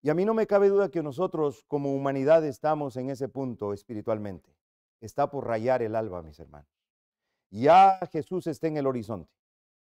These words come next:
Ya el Rey de Reyes va a venir. Al rayar el alba, note lo que sucedió.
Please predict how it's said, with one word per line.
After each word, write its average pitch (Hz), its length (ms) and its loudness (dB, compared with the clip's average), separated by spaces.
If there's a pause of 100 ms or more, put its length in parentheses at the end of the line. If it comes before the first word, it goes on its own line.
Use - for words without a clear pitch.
(280)
Ya 180 180 8
el 220 120 6
Rey 208 200 4
de 180 100 6
Reyes 170 440 2
va 151 80 2
a 147 40 0
venir. 131 320 -6
Al 165 140 0
rayar 175 400 4
el 220 120 6
alba, 190 480 4 (1300)
note 220 260 6
lo 240 100 10
que 196 140 6
sucedió. 120 580 0